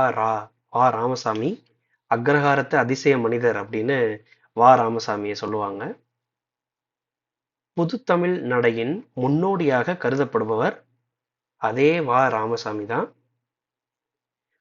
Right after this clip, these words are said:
மகாகவி பாரதியார் என்ற வாழ்க்கை வரலாற்று நூலோட ஆசிரியரும் வா ராமசாமி தான்.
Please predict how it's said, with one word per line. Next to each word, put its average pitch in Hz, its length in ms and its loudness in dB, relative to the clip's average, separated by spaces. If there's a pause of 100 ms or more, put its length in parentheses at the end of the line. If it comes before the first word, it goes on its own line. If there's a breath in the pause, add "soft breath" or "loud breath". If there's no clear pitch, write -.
(140)
மகாகவி 143 500 0
பாரதியார் 127 540 0
என்ற 113 220 -2 (120)
வாழ்க்கை 127 360 0
வரலாற்று 117 420 -2
நூலோட 110 280 -2
ஆசிரியரும் 120 640 0
வா 113 200 0
ராமசாமி 110 500 -4
தான். 113 200 -6